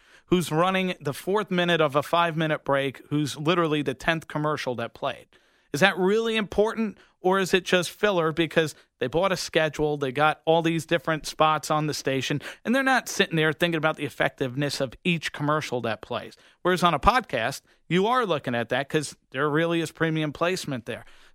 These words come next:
But what you're talking about is a seismic shift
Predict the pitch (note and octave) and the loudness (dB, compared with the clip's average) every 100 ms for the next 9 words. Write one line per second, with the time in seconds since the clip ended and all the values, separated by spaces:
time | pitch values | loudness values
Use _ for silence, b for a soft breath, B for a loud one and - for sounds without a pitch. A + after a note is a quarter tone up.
0 | _ _ F#3 F3+ _ D3 E3 D3+ - D#3+ | _ _ 4 4 _ -4 -2 -2 0 0
1 | D#3+ F3 E3 F3+ F3+ - D3 C#3 C3+ - | 0 -2 0 2 0 -2 -4 -4 -6 -6
2 | C3+ C3 - F3 F#3 E3 D#3+ - - F3+ | -6 -4 0 0 2 0 -4 -2 -2 -2
3 | B2 - | -2 -12